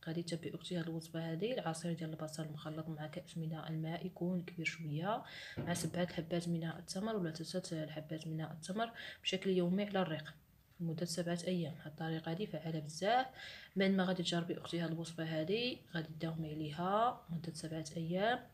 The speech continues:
وغادي تحسي بواحد الراحه كبيره، وحتى الشهيه ديالتك غادي، آه، تلاحظي باللي تفتحات ليك الشهيه، وغادي تبداي تناولي الطعام ديالك بشكل عادي.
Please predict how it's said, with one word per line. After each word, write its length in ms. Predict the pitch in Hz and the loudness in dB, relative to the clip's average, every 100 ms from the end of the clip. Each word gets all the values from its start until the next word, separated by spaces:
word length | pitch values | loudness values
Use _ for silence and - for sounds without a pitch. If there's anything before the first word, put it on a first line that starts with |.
| - - - - | -14 -12 -12 2
وغادي 180 | 185 190 | 4 4
تحسي 300 | 185 - 214 | 2 0 2
بواحد 280 | 185 - 170 | 2 0 0
الراحه 280 | 165 165 | 0 -2
كبيره، 560 | 170 156 160 165 202 226 | -2 0 2 4 4 4
وحتى 200 | - - | 2 -2
الشهيه 360 | 175 175 165 165 | -2 0 0 0
ديالتك 480 | 170 170 208 175 | 0 -2 -4 -2
غادي، 280 | 165 175 - | -2 0 0
آه، 140 | 160 165 | 0 -2
تلاحظي 360 | 175 175 165 | -4 -6 -4
باللي 240 | 160 165 165 | -2 -2 -4
تفتحات 460 | - - 160 160 | -6 -8 -8 -2
ليك 280 | 202 240 - - - - - | 0 0 -4 -14 -16 -14 -6
الشهيه، 460 | - 170 165 196 | -2 2 2 4
وغادي 300 | 214 196 180 | 4 2 0
تبداي 280 | 180 160 185 | -2 0 0
تناولي 320 | 190 175 175 | 2 2 2
الطعام 360 | 175 175 170 170 | 2 -2 0 2
ديالك 440 | 165 175 208 - | 2 0 -2 -4
بشكل 300 | 170 185 185 | -2 0 0
عادي. 300 | 180 202 190 | 0 0 -2